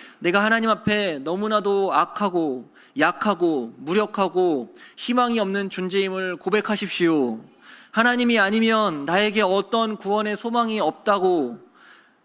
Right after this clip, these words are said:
그것을 고백하십시오. 나의 모든 죄와 모든 죄책과 죄의 권세, 이 죄의 결과로부터 나를 구원해 달라고 하나님께 간구하십시오.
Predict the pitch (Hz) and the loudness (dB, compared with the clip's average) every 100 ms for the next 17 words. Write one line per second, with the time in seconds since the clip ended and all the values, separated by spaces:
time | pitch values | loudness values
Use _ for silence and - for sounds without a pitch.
0 | _ _ - 190 226 233 220 - 208 214 | _ _ -8 -2 0 2 0 0 0 0
1 | 214 202 - 165 160 127 107 - _ _ | -2 -4 -4 -2 0 -2 -6 -14 _ _
2 | - - - 156 190 190 175 208 247 233 | -20 -20 -2 0 2 2 2 4 2 2
3 | 247 233 220 - 196 190 196 185 170 135 | 2 2 0 -2 0 2 2 2 0 -4
4 | 123 170 196 208 190 180 175 208 - 185 | -4 0 0 0 0 -2 0 -2 -2 -2
5 | 170 156 117 - - _ - 202 196 202 | 0 0 -4 -14 -20 _ -2 2 2 2
6 | - 185 190 202 190 151 131 - - 202 | 0 0 0 -2 -2 -2 -6 -16 -10 -6
7 | 208 - 214 214 208 190 196 214 214 202 | -4 0 2 2 -2 0 0 2 0 -2
8 | 202 180 185 196 - 208 220 240 214 190 | -2 0 0 -2 -6 -2 2 2 2 2
9 | 185 175 185 208 208 202 180 196 208 170 | 0 0 -2 0 -2 -4 -4 0 2 0
10 | 123 - - - - - 202 233 240 220 | -2 -12 -20 -20 -6 -2 2 2 2 0
11 | 208 202 - 165 180 165 117 107 | 0 -4 0 2 2 2 0 -4